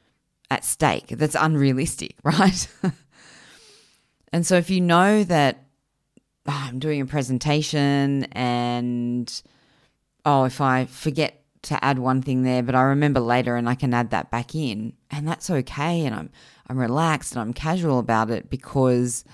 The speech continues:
it isn't actually a failure," then, you know, there's more freedom in you. There's more space, there's more flexibility.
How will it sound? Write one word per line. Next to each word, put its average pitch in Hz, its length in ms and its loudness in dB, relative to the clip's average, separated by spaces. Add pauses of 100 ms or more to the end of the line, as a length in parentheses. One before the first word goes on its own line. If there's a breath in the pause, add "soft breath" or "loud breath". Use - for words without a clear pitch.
(800 soft breath)
it 143 160 2
isn't 139 260 2
actually 113 460 -2
a 101 40 -8
failure," - 440 -8 (1080 soft breath)
then, 156 500 0 (800)
you 175 140 -6
know, 156 140 0
there's 147 220 -2
more 160 160 0
freedom 165 580 2
in 107 140 -2
you. - 280 -10 (280)
There's 147 180 -6
more 139 160 -2
space, 135 640 -4
there's 131 180 -4
more 131 160 0
flexibility. 127 1040 -4